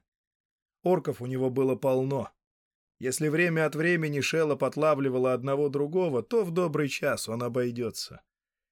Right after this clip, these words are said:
Иногда он сам бросал своей кошке, как он ее называл, лакомый кусочек,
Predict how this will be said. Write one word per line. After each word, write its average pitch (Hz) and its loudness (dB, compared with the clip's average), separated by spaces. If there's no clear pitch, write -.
Иногда 156 0
он 143 -2
сам 98 -8
бросал 123 -2
своей 127 -2
кошке, 160 -2
как 95 -14
он 104 -4
ее 104 -4
называл, 101 -4
лакомый 143 0
кусочек, 98 -10